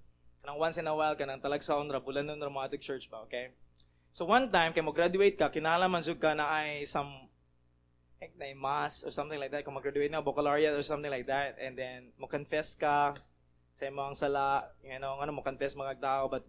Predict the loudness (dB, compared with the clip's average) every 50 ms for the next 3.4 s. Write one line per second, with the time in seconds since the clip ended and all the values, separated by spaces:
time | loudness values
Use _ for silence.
0 | -10 -8 -8 -6 -4 -6 -6 -6 -6 -4 -2 -2 -2 -2 -2 -4 -4 -4 -4 -4
1 | -4 -4 -4 -4 -4 -4 -8 -14 -20 -18 -6 -2 0 0 0 -2 -6 -12 -18 -20
2 | -20 _ _ _ _ -10 -8 -6 -6 -6 -2 2 2 2 4 4 2 2 0 -2
3 | -6 -2 0 0 0 -2 -4 -10